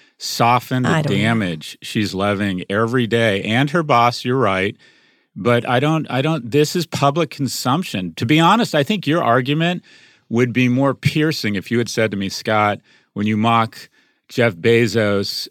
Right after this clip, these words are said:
Speaker 1: around his personal things around his, his,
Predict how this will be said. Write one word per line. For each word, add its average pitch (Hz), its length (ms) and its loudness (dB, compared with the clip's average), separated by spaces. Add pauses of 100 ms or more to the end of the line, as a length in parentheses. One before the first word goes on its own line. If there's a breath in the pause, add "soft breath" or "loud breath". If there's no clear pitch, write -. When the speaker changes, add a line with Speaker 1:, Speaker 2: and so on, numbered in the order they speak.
Speaker 1:
around 101 720 -2
his 98 340 -4
personal 107 640 -2 (100)
things 107 280 -4
around 98 280 -2
his, 85 340 -6
his, 92 360 -8